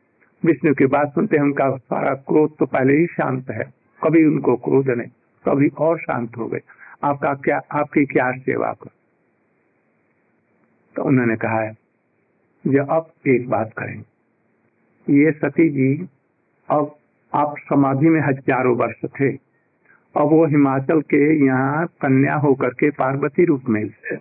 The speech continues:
हम लोग की इच्छा है आप ग्रहण करें और दक्ष प्रजापति का जो यज्ञ था वो आप पूरा कर दीजिए।"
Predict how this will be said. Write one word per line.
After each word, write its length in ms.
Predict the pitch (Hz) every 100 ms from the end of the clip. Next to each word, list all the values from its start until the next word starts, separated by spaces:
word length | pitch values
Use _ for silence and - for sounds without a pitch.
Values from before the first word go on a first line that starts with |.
| - _ _ _ - - _ _ _ _ -
हम 180 | 175
लोग 140 | 180 156
की 60 |
इच्छा 280 | 147 135 151
है 160 | 135 135
आप 300 | 135 139 135
ग्रहण 260 | 160 127 165
करें 300 | 180 120 120 - _ _ _ _ -
और 200 | 165 156
दक्ष 500 | 127 185 185 240 220
प्रजापति 640 | 185 180 160 151 147 147
का 180 | 135 143
जो 200 | 135 131
यज्ञ 380 | 131 123 127 117
था 460 | - 131 147 156 147 _ _ _ _ _ _ _ _ _ 175
वो 200 | 147 143
आप 160 | - -
पूरा 160 | - -
कर 180 | - -
दीजिए।" 200 | -